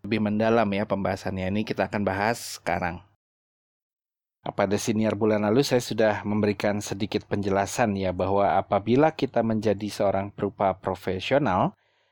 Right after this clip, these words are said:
kita juga bisa memilih jalur yang non-karir, bukan cuman jalur yang karir. Nah, untuk itu ini saya ada sedikit contoh ya. Jadi, saya ini punya teman,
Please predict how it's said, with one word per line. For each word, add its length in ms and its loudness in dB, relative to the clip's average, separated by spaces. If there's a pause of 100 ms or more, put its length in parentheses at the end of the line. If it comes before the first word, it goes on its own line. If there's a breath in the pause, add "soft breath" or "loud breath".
(200)
kita 240 2
juga 320 2
bisa 320 0
memilih 680 2
jalur 440 4
yang 400 2
non-karir, 960 0 (560)
bukan 320 -6
cuman 320 -2
jalur 480 0
yang 480 -2
karir. 480 2
Nah, 160 -4
untuk 240 -6
itu 320 2 (440)
ini 160 -4
saya 400 2
ada 320 2
sedikit 480 -10
contoh 560 -2
ya. 240 -4 (560)
Jadi, 560 0 (160)
saya 240 2
ini 80 0
punya 240 -2
teman, 400 0